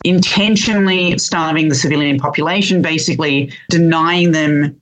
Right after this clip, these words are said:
uh, relief supplies, is considered a war crime. So if that can be proven in those instances, the problem comes from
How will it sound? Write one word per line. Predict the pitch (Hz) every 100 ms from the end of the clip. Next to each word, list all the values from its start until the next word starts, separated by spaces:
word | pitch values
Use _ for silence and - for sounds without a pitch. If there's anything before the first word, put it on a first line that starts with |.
| _ 156
uh, | 139 127
relief | 165 180 196
supplies, | 196 190 180 175 170 -
is | 165 135
considered | 185 165 156 139
a |
war | 131 165 175
crime. | 196 190 254 254 - _ _ _ _ _
So | 202 180
if |
that | 180 185
can | 214 175 143
be | 147
proven | 131 - 220 220 226 208 -
in | 185
those | 180 175 175
instances, | 170 160 175 - 180 160 - - _ _ -
the | 180
problem | - 254 262 214 175
comes | 180 277 214 - - 175 - - _
from | - 196 180 170 165